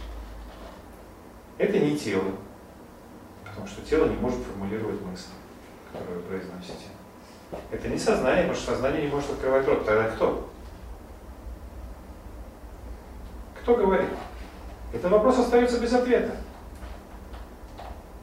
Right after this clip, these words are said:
Вы не сможете точно на него ответить. Это проблема. И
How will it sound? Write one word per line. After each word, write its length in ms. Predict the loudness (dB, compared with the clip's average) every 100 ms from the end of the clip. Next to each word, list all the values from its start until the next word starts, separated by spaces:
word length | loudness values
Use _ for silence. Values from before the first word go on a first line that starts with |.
| -14 -14 -14 -16 -16 -12 -14 -12 -6
Вы 140 | -2
не 60 | -2
сможете 440 | 4 6 6 2
точно 480 | 6 10 12 10 4
на 160 | 2
него 160 | 4 4
ответить. 380 | 6 4 2 -2
Это 100 | 0
проблема. 720 | 10 10 10 8 6 4 -2 -10 -12 -14 -14 -14 -14 -12 -14 -12 -12 -10 -12 -12 -14 -14 -16 -14 -14 -14 -14 -12 -12 -14 -10
И 520 | -2 2 4 2 0